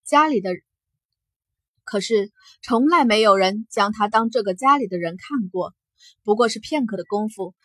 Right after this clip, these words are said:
那宛若白莲般气质美好的人，周身笼罩起一阵凄然。见着浮生不曾说话，惊鸿却是不做他想，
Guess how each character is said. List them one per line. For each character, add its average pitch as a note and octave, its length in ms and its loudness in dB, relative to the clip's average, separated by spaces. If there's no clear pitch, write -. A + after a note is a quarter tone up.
那 F4 140 -2
宛 G3+ 240 2
若 G#3+ 180 2
白 F#3+ 220 2
莲 A#3 240 0
般 C4+ 180 0
气 D4 180 -8
质 A3+ 140 -4
美 F#3 220 -6
好 G3+ 180 -8
的 F3 140 -6
人， F#3 260 -6
周 G#3 260 0
身 G#3+ 380 -4
笼 G3 260 -4
罩 G3 140 -2
起 F#3 260 -6
一 F#3 280 -8
阵 A3+ 160 -8
凄 D#4 340 -4
然。 F3+ 280 0
见 D#4+ 180 0
着 C4+ 100 0
浮 G#3 260 0
生 C4+ 280 -2
不 C4+ 100 -6
曾 G#3 180 -8
说 C4+ 220 -6
话， C4+ 200 -4
惊 B3 240 0
鸿 A3 240 -2
却 A#3+ 160 -6
是 A#3+ 100 -12
不 G3 200 -8
做 A3 160 -4
他 C#4+ 240 -6
想， E3+ 340 -2